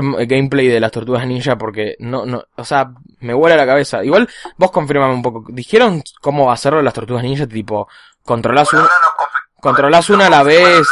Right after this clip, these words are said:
Speaker 2: nada de cómo va a ser.
Speaker 1: Es que es raro, porque no es que anunciaron a una Tortuga Ninja, anunciaron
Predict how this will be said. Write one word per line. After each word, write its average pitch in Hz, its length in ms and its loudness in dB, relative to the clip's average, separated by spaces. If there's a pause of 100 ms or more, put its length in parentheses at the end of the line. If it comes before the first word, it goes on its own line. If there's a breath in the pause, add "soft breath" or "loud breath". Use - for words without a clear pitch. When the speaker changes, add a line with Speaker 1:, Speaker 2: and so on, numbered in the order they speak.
Speaker 2:
nada 151 120 2
de - 120 -8
cómo - 240 -6
va - 60 0
a - 40 -2
ser. - 140 -4 (540)
Speaker 1:
Es 156 100 -4
que 208 100 2
es 208 60 2
raro, 220 260 6
porque 147 140 -2
no 208 80 2
es 240 40 -2
que - 80 2
anunciaron 165 460 2
a 143 140 4
una 165 220 2
Tortuga 147 240 0
Ninja, 143 400 -2 (200 loud breath)
anunciaron 165 480 2